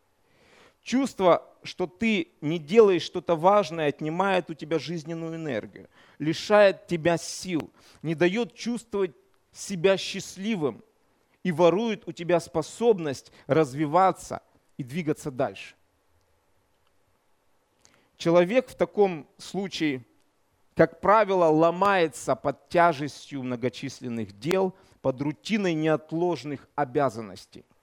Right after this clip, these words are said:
Все, что можно услышать от такого человека, находящегося в таком положении, это слова: "Я слишком занят, я ничего не успеваю".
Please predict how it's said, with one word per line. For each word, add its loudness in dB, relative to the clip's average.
Все, -4
что -2
можно -4
услышать -12
от -2
такого 0
человека, 0
находящегося -4
в -20
таком 2
положении, -2
это 2
слова: 2
"Я -4
слишком -12
занят, -8
я -2
ничего -10
не -14
успеваю". -12